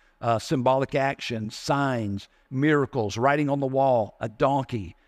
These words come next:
and then directly speaking to people. God directly spoke to Noah, Moses, Abraham, and many of the other prophets. So then we come over in the, in the New Testament and look at some ways that God communicates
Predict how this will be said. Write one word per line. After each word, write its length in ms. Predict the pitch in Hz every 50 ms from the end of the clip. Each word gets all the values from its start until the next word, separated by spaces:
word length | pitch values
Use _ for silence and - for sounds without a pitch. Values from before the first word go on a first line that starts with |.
| _ _ -
and 200 | 160 147 147 147
then 140 | 151 151 139
directly 460 | 123 147 139 143 156 156 - 175 156
speaking 440 | - - - 165 165 160 - 143 123
to 80 | 101 -
people. 360 | - 123 117 104 - 98 95
God 320 | 95 104 127 123 123 123
directly 420 | 117 127 127 135 131 - 143 135 127
spoke 420 | 117 - - - 156 139 127 -
to 180 | - - 120 113
Noah, 460 | - 135 135 143 135 135 127 117 107 104
Moses, 560 | 110 117 127 135 139 131 110 117 110 101 - -
Abraham, 540 | 156 151 139 123 127 117 120 117 113 110 104 - _ _ _ _
and 180 | - 139 131 135
many 380 | 143 147 147 147 127 117 110 - _ _ _ -
of 120 | - 131
the 140 | 127 135 131
other 140 | 135 123 120
prophets. 680 | - - - 147 147 143 - 113 - - - - - - _ _ _ _ _ _
So 160 | - - 165
then 120 | 160 185
we 100 | 190 180
come 160 | - - 160
over 260 | 160 160 160 143 151 151
in 120 | 143 139
the, 140 | 135 135 -
in 100 | 143 135
the 60 | 131
New 180 | 131 143 160 -
Testament 500 | - - 135 123 107 - 123 131 139 135
and 100 | 123 127
look 180 | 131 131 -
at 160 | 147 127 -
some 160 | - - 139 123
ways 280 | 123 127 131 131 117
that 120 | - - 104
God 260 | 135 131 127 113 -
communicates 680 | - 143 131 131 131 120 - 131 120 110 104 - -